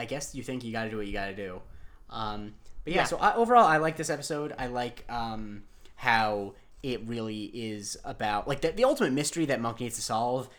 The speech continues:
Speaker 1: is not about the murder. It's, it's, it's, obviously he wants to solve the murder, but I think he solves the murder very quickly. He wants to find out, he needs to prove that Dolly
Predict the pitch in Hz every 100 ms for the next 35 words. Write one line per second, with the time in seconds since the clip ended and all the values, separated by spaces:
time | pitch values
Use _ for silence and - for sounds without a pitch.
0 | - 113 101 104 104 104 107 104 104 -
1 | - 123 113 110 113 110 101 - 151 147
2 | - 170 185 - - - - 185 147 131
3 | 110 - 92 104 101 87 - - 139 139
4 | 135 127 113 101 - - - - - 117
5 | 101 107 95 104 101 135 107 95 - 113
6 | 110 107 104 - - - 127 120 - 110
7 | 117 107 110 104 - - - - 165 180
8 | - 151 156 147 127 123 113 117 131 110
9 | 107 104 101 92